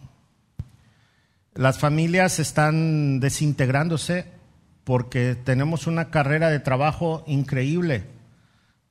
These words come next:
y es nece-, es una necesidad que tenemos también. Entonces, salir a trabajar todo el mundo y los hijos se quedan solos,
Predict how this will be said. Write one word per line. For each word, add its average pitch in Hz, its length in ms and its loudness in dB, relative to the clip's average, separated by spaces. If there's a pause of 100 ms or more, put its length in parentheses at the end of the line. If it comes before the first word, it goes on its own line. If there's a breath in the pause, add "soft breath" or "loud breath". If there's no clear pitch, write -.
(280)
y 135 380 2
es 151 200 0
nece-, 170 320 -2
es 151 280 -4
una 170 200 0
necesidad 175 600 0
que 160 100 -4
tenemos 135 520 -2
también. 151 560 -2
Entonces, 139 420 -2
salir 147 340 2
a 196 80 0
trabajar 165 480 2
todo 175 180 0
el 180 60 0
mundo 185 400 2
y 151 60 -2
los 135 220 -2
hijos 156 240 -2
se 151 100 -4
quedan 165 320 -2
solos, 147 540 -2